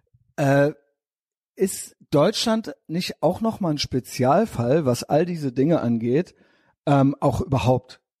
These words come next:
Internet überhaupt, aber auch Startups, auch, ähm, ähm, überhaupt Unternehmertum,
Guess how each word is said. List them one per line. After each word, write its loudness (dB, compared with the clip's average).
Internet -4
überhaupt, -2
aber 0
auch 2
Startups, 0
auch, 2
ähm, 2
ähm, 4
überhaupt -2
Unternehmertum, 0